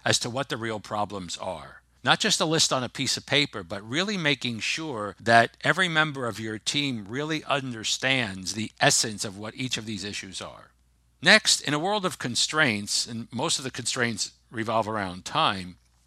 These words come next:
this list needs to be prioritized.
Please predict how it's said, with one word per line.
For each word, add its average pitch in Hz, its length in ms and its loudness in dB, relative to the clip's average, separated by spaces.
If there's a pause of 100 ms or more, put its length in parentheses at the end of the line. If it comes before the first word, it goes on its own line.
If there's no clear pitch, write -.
(180)
this 151 220 8
list 135 280 6
needs 117 240 -2
to 107 100 -6
be 98 140 -6
prioritized. 95 1200 -2